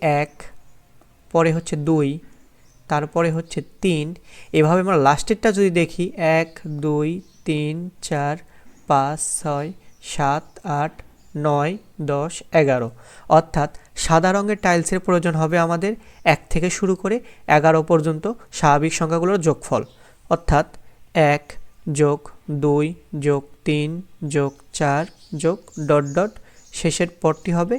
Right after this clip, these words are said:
এগারো। এই যোগফল যদি আমরা নির্ণয় করি, সেক্ষেত্রে পাবো এগারো গুণন এগারো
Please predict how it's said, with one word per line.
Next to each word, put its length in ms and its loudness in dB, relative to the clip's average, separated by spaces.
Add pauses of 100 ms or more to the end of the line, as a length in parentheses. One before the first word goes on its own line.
(140)
এগারো। 360 4 (1600)
এই 120 8
যোগফল 360 4
যদি 140 4
আমরা 180 4
নির্ণয় 260 0
করি, 140 0
সেক্ষেত্রে 420 -2
পাবো 300 0
এগারো 480 4
গুণন 520 -2 (160)
এগারো 600 0